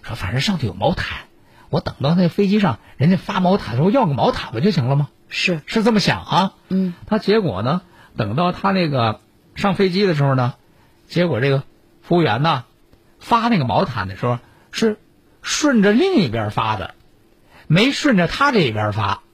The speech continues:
Speaker 2: 哦。
Speaker 1: 他以为是什么呢？哎，是不是就是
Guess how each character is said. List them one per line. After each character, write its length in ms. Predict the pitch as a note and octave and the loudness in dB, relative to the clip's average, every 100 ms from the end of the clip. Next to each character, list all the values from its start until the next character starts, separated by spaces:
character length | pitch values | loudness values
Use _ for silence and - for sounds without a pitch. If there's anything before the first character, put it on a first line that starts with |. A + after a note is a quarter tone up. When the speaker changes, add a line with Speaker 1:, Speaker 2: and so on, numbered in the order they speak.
| _ _ | _ _
Speaker 2:
哦。 400 | C#3+ C#3+ D3 F#3+ | -6 -2 -2 -2
Speaker 1:
他 220 | - B3+ C#4+ | -2 0 2
以 180 | D3+ | 0
为 220 | A2+ G#2 C#3 | 0 -2 -2
是 180 | F3 | 0
什 140 | C3+ G#2+ | -2 -2
么 80 | A#2+ | -4
呢？ 180 | A#2+ - _ | -4 -8 _
哎， 140 | B2 F3 | -4 -4
是 220 | - G#3+ | -4 -4
不 80 | D3 | -2
是 120 | C#3+ | -2
就 120 | C#3 | -2
是 200 | B2+ A2+ | -4 -6